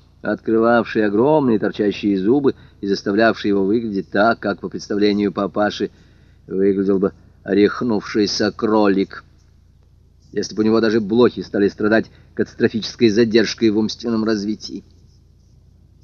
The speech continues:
Рехнувшийся кролик — популярный герой американских мультфильмов. Папаша взялся за ремень фотоаппарата. Боже, как же он успел возненавидеть эту вещь!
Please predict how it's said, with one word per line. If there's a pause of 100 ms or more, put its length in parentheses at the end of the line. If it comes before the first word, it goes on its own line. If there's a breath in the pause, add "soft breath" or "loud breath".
Рехнувшийся
кролик —
популярный
герой
американских
мультфильмов. (1400)
Папаша
взялся
за
ремень
фотоаппарата.
Боже,
как
же
он
успел
возненавидеть
эту
вещь!